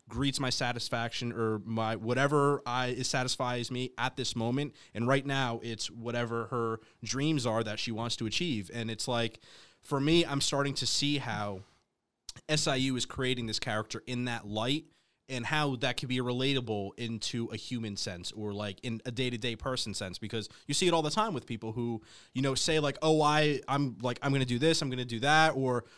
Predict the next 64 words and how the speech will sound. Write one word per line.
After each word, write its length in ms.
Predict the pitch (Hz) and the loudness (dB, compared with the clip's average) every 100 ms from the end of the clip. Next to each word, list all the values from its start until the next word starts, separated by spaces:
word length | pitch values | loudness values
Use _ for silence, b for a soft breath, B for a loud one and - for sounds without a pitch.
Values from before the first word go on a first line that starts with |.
| B | B
whatever, 360 | 117 147 156 147 | 0 2 4 2
like, 160 | 123 | 0
"I'm 100 | 120 | 0
not 200 | 135 151 | 2 4
gonna 120 | 151 | 4
go 80 | 139 | 2
down 160 | 143 139 | 2 2
this 160 | 139 | 0
road, 120 | - 131 | 0 0
I'm 100 | 117 | 0
gonna 140 | 139 | 2
go 100 | 143 | 2
down 160 | 147 147 | 2 2
this 180 | 135 | 0
road," 300 | 151 143 147 | 0 2 4
or, 160 | 139 117 | 4 0
you 120 | 117 | 0
know, 220 | 123 120 B B B | 0 0 B B B
try 140 | 175 | 2
to 80 | 151 | 4
pump 240 | 160 156 | 4 2
themselves 460 | 147 131 - 131 120 | -2 -2 -2 -2 0
up 120 | 160 | -2
or 60 | 131 | 0
do 160 | 139 | -2
these 200 | 131 117 - | 0 -2 2
things, 340 | 165 151 123 | 2 2 0
but 240 | 101 113 | -2 -4
they 100 | 123 | -4
take 300 | 120 - 170 | -4 -2 0
such 180 | - 156 | 0 0
a 60 | 147 | 0
backwards 560 | 120 135 147 143 113 | 2 2 2 -2 -2
avenue 360 | 117 147 165 120 | 0 0 2 -2
to 260 | - 120 110 | -2 -2 -2
it, 160 | 110 B B | -4 B B
and 120 | 123 | -4
they 60 | 131 | -4
get 140 | 120 | -2
sucked 360 | - - 190 131 | -2 2 0 2
down 320 | 147 170 156 | 4 6 6
a 80 | 120 | 4
wrong 320 | 120 139 135 | 4 4 4
path 420 | - 156 165 117 - | 0 0 0 -2 -6
and 160 | 120 | -4
don't, 300 | 113 151 151 b b - | 2 2 0 b b -6
like, 240 | 123 - | -6 -4
you 60 | 139 | -2
just 180 | 151 | 0
can't, 340 | - 175 156 - | 0 0 0 -2
they 100 | 147 | -2
don't 140 | 156 | 0
step 300 | - 175 143 | 0 -2 -2
back 320 | 147 160 147 | 2 2 0
and, 140 | 127 117 | -4 -4
like, 120 | 110 | -4
really 200 | 127 143 | -2 -2
reflect 400 | 120 - 165 - | -2 0 -2 0
on 100 | 117 | -2
themselves 420 | 104 98 104 101 | -2 -4 -6 -6
and 80 | 110 | -6
be 100 | 113 | -6
like, 200 | 113 107 | -6 -2
"Hey, 320 | 165 165 95 | 0 0 0